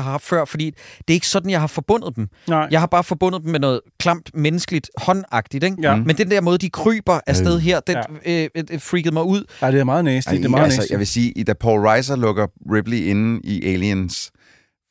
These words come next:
Speaker 3: fordi han vil have, at den facehugger der skal
Speaker 1: Ja.
Speaker 3: impregnate både hende og Newt. Det er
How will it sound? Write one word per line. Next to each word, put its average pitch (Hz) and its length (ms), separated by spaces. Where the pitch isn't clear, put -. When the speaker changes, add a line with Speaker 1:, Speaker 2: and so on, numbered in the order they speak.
Speaker 3:
fordi 101 220
han 98 180
vil 90 80
have, 98 180
at 92 100
den 92 140
facehugger 95 480
der 87 140
skal 143 200
Speaker 1:
Ja. 90 100
Speaker 3:
impregnate 87 520
både 90 160
hende 92 180
og 92 40
Newt. 90 280
Det 120 180
er 107 220